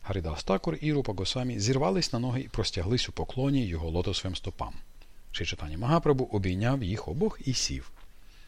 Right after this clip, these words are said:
Господь запитав: «Яку книжку ти пишеш?» Він підняв одну рукописну сторінку на пальмовому листку і дуже втішився, побачивши гарний почерк.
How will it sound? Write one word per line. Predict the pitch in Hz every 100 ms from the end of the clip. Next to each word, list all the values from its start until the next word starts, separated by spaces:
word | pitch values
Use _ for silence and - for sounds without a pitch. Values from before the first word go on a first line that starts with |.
| - -
Господь | 117 - 95
запитав: | 92 85 64 - - - - - -
«Яку | 98 113 - 214
книжку | - 135 - -
ти | -
пишеш?» | - 76 - - - - - - - - - - - - - -
Він | 104 160 233
підняв | 233 107 98 107 180 190 -
одну | 113 127 180 214
рукописну | 123 - 101 101 - 95
сторінку | - 104 95 92 - 87
на | 87
пальмовому | - 95 90 85 80 80
листку | 87 101 - 214 247
і | 196 214
дуже | 180 196
втішився, | 190 - 147 143 - 123
побачивши | 101 85 123 147 -
гарний | 90 76 85
почерк. | - 104 - - -